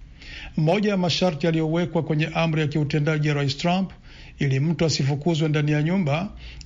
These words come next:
ni kuwa mme na mke wawe na mapato yaliyo chini ya dola laki moja na elfu tisini na nane kwa mwaka, au kwa mpangaji ambaye hajafunga ndoa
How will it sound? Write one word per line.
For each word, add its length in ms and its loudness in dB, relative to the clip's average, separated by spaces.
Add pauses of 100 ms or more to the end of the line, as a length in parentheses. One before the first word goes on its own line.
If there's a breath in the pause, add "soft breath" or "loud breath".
ni 140 2
kuwa 420 0
mme 460 2
na 200 0
mke 480 0
wawe 300 0
na 100 0
mapato 500 0
yaliyo 260 2
chini 340 0
ya 100 2
dola 260 2
laki 260 -2
moja 460 0
na 80 -2
elfu 220 -4
tisini 300 0
na 80 0
nane 260 0
kwa 160 -2
mwaka, 440 0 (520 loud breath)
au 240 4
kwa 140 2
mpangaji 720 2
ambaye 480 2
hajafunga 520 2
ndoa 460 0